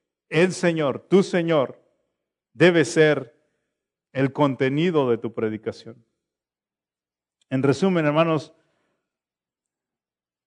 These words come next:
la actividad más noble o más buena que tienes frente a ti para hacer al iniciar este nuevo año es la predicación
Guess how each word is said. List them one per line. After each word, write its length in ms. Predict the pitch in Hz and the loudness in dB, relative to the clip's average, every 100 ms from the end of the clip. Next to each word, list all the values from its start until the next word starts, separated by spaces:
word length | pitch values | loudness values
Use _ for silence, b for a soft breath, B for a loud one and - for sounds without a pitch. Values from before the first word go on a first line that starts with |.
| _ _ _ _ _ _ _ _ _ - | _ _ _ _ _ _ _ _ _ -6
la 140 | 131 | -4
actividad 460 | - 143 143 170 156 | -2 0 6 6 4
más 340 | 151 170 156 | 2 2 2
noble 500 | 165 170 151 123 117 _ _ | 0 0 0 -6 -8 _ _
o 140 | - 127 | -8 -4
más 360 | 139 165 160 | 2 2 2
buena 560 | 147 156 165 151 120 110 _ _ _ _ _ _ | 0 2 2 0 -6 -10 _ _ _ _ _ _
que 120 | 139 | -6
tienes 540 | 135 151 170 160 - - | 0 0 2 0 -2 -6
frente 340 | 135 127 127 | -4 -2 0
a 120 | 120 | 0
ti 160 | 156 156 | 0 -2
para 240 | 143 127 | 0 -2
hacer 520 | 117 151 151 135 117 _ _ _ _ _ _ | -2 0 0 0 -6 _ _ _ _ _ _
al 220 | 120 123 | -6 -4
iniciar 380 | 131 117 147 160 | -4 -2 2 2
este 220 | 156 139 | 2 -2
nuevo 360 | 139 151 135 143 | -2 -2 0 0
año 360 | 151 131 120 _ _ _ _ _ _ _ _ _ _ _ - | -2 -6 -10 _ _ _ _ _ _ _ _ _ _ _ -4
es 240 | 143 143 | -2 2
la 200 | 143 131 | 2 2
predicación 1000 | 139 131 131 117 120 - 143 160 175 185 | 2 0 0 0 -4 -2 -2 -2 -4 -10